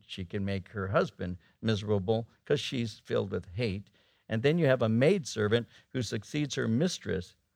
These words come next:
and, um, <laughs> the maidservant who succeeds her mistress can make the job site into a battleground, and that's the point he's making there. Verse twenty-four,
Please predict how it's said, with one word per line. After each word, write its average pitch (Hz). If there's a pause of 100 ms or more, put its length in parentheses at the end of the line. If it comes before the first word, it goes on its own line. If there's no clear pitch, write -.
(400)
and, 117
um, 117 (100)
<laughs> - (400)
the 107
maidservant 127
who 117
succeeds 131
her 123
mistress 110
can 107
make 110
the 104
job 110
site 98
into 95
a 87
battleground, 80
and 87
that's 82
the -
point 69
he's 82
making 73
there. 69 (1500)
Verse 104
twenty-four, 131